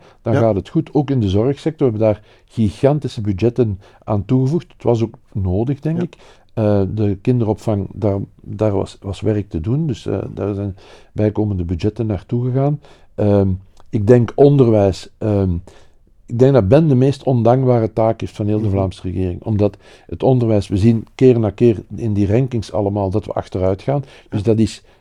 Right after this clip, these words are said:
Speaker 1: alarmcode rood. Een minister van Onderwijs, als die zijn beleidsmaatregelen neemt, eer dat effect heeft op die
Speaker 2: Ja, dat
Speaker 1: rankings,
Speaker 2: duurt zijn tijd
Speaker 1: dat duurt,
Speaker 2: natuurlijk, hè.
Speaker 1: dat
Speaker 2: Ja.
Speaker 1: duurt jaren.
Speaker 2: Mhm.
Speaker 1: En, en dat ga-, gaat zeker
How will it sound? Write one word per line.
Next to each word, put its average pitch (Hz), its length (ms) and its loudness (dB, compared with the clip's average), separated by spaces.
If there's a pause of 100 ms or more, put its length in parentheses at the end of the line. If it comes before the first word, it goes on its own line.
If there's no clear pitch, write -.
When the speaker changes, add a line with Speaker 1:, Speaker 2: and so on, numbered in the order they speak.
(260)
Speaker 1:
alarmcode 113 760 2
rood. 117 460 -2 (420)
Een 101 180 -2
minister 127 300 0
van 107 100 0
Onderwijs, 151 680 0
als 107 160 -4
die 104 160 2
zijn 95 140 -2
beleidsmaatregelen 110 920 -2
neemt, 139 300 0 (260)
eer 139 220 2
dat 120 160 -2
effect - 420 -4
heeft - 300 -2
op 110 220 -2
die 101 80 4
Speaker 2:
Ja, 101 80 6
dat 95 40 0
Speaker 1:
rankings, 139 240 0
Speaker 2:
duurt 156 220 2
zijn 127 200 -2
tijd 135 160 2
Speaker 1:
dat 107 80 6
duurt, 123 120 6
Speaker 2:
natuurlijk, 123 300 4
hè. 113 60 -6
Speaker 1:
dat 107 100 2
Speaker 2:
Ja. 98 60 -2
Speaker 1:
duurt 123 300 2
jaren. 113 760 2 (100)
Speaker 2:
Mhm. 131 120 -2
Speaker 1:
En, 127 240 2
en 104 320 -2
dat 104 140 -6
ga-, - 120 -16 (140)
gaat 107 220 0
zeker 156 360 0